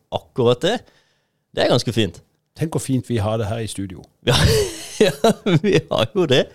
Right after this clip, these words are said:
Speaker 2: Ute fyker snøen, og det er, eh, kaldt, og
Speaker 1: Ja.
Speaker 2: men vi sitter her og
Speaker 1: Her.
Speaker 2: koser oss med en god kjas.
Speaker 1: Her sitter vi, og, men også hvis man er ute i snøføyken da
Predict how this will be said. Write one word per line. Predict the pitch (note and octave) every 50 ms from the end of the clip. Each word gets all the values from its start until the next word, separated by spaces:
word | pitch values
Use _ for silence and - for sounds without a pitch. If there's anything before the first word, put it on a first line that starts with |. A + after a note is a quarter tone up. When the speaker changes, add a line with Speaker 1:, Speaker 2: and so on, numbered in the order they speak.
| - - - - - D3+
Speaker 2:
Ute | D#3+ F3 F3 D3 D3+ - F3+ E3+
fyker | - - - - C#3 D#3 D#3 C#3+ - - D3+ C3+
snøen, | - - C3+ C3 C#3+ D3 C#3+ C#3 C3+ C3 B2+
og | B2 B2 B2
det | C3
er, | B2+ C3 C3 C3+ C3 C3 C3 B2+ B2 B2 B2 A#2+ A#2 A#2+ A#2 A#2+ A#2+ A#2+ A#2
eh, | A2+ -
kaldt, | - C3 C3 C3+ C3 G#2 - _ -
og | B2 A2 G#2 - _ _ _ _ _ _ _ -
Speaker 1:
Ja. | B2+ C#3+ D#3+
Speaker 2:
men | C#3+
vi | C3+ D3+
sitter | - - - B2 B2 C3+ G#2+
her | A2 A#2 A2+ G#2+ - - _ _ _
og | - A#2+
Speaker 1:
Her. | - -
Speaker 2:
koser | C3 B2 A#2+ - - - A#2+
oss | A#2+ G#2 -
med | B2 A#2+ A2+ A#2
en | G#2+
god | A2+ A2+ A2
kjas. | - - - - - - - - - _
Speaker 1:
Her | - - A#2+ D3+
sitter | D3+ C#3+ A#2+ - - F#2
vi, | D#2+ D#2+
og, | G2+ B2+ D3+ D#3 - - - - - - _
men | E3 F3+ -
også | - A#2+ - - - - G#3+ G3+
hvis | E3+ D3 -
man | E3 C#3
er | B2 C3+ D3 C3 A2
ute | G#2+ - C3
i | A#2
snøføyken | - - A#2+ G2+ F#2+ F2+ - - - A2 G#2+ G#2 - _ C3 B2
da | A#2+ A2+ -